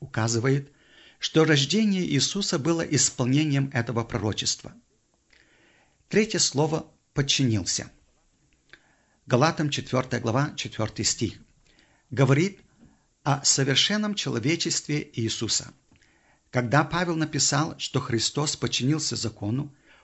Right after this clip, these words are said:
он провозглашал, что наш Господь исполнил все требования закона, чтобы быть нашим искупителем.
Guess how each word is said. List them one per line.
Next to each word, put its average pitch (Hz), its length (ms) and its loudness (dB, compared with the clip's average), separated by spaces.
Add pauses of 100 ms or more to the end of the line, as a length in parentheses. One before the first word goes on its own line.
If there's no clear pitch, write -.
(200)
он 175 280 2
провозглашал, 123 880 0 (140)
что - 220 -2
наш 170 300 2
Господь 165 600 -2
исполнил 175 580 0
все - 340 0
требования 190 600 -2
закона, 127 520 -4 (360)
чтобы 127 360 0
быть 156 280 0
нашим 143 360 -2
искупителем. 110 720 -8